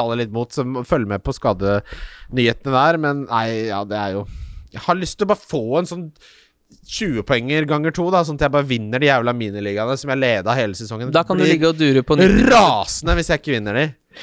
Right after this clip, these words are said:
Speaker 2: Ja, for da kan du ligge og dure på nitti prosent template, eh, hvis du greier å dra med seg førti poeng på Trent.
Speaker 1: Ja, det,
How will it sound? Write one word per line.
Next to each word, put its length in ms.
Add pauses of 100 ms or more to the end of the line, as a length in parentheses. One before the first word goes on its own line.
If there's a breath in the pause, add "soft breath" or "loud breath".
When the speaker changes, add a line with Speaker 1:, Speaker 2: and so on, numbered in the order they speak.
(160 loud breath)
Speaker 2:
Ja, 80
for 80
da 80
kan 120
du 40
ligge 200
og 280
dure 200
på 120
nitti 280
prosent 280
template, 480
eh, 160
hvis 160
du 80
greier 240
å 80
dra 260
med 140
seg 200
førti 240
poeng 240
på 240
Trent. 400
Speaker 1:
Ja, 120 (520)
det, 200